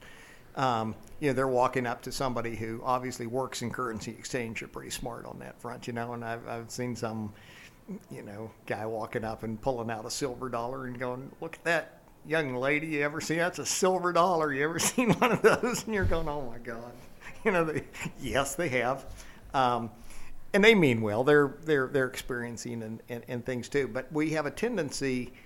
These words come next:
um, to come into it, a-, a-, as I mentioned in my talk, w-, with the, uh, the statement of, "We don't do it that way." If you look at something, go, "Well, we don't do it that way."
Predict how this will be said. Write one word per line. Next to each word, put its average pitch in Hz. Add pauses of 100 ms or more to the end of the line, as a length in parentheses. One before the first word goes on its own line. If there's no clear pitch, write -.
(320)
um, 110 (580)
to 131
come 160
into 143
it, 113
a-, 131
a-, 117
as 127
I 131
mentioned 123
in 110
my 110
talk, 143 (340)
w-, 139
with 127
the, 120
uh, 110 (140)
the 135
statement 147
of, 117 (540)
"We 160
don't 139
do 135
it 117
that -
way." 87
If -
you 131
look 127
at 127
something, 113
go, 110
"Well, 104
we 135
don't 113
do 104
it -
that 104
way." -